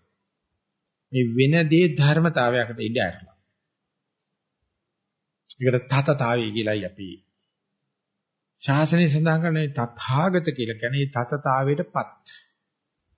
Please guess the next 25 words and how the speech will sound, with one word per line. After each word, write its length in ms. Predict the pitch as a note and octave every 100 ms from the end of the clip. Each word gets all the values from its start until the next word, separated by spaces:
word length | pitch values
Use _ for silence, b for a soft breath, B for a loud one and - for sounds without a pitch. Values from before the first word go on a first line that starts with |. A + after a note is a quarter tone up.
| _ _ _ _ _ _
සර්වඥාන්සේ 680 | B2 B2+ C3 B2+ B2+ B2 B2
පිළිබඳ, 320 | A#2+ A#2+ A#2 A2+ - - _ _ _ _ _ _ _ -
අ, 100 | G#2 G#2+ G#2
බුද්ධ 280 | A2 C#3 C#3
ශ්‍රාවකව 520 | C3 C3 C3 D3 F3 F#3
සඳහන් 380 | D3+ D#3 C3+ B2+
කරන 160 | C3+
තථාගතයන් 560 | C3 C3+ C3 A#2 G#2+ G2
වහන්සේ 300 | F#2 F#2 -
කියලා. 240 | _ _ _ _
තථාගතයන් 340 | - G#2+ A2+ A2
වහන්සේ 240 | A2+ A2
කියන්නේ 200 | C3+ E3+
ඒ 100 | D3+
තතතාවයටපත් 840 | C#3+ A#2+ C3+ B2+ B2+ C#3+ E3 C3+ -
වෙලා. 220 | G2+ D#2 _ _ b b
උන්වහන්සේ 480 | F3 E3+ E3+ D#3+ E3
ආයේ 220 | D#3 D3
කිසිම 280 | C#3+ C#3 C#3
දෙයකට 280 | C#3 C3 B2+
සැලෙන 300 | A2+ A#2+ B2+
දෙයක් 160 | A#2 A2+
නෑ, 140 | D3+
ස්වභාව 300 | C#3 C3+ A#2
ධර්මයටපත් 460 | A#2+ A2+ B2 C#3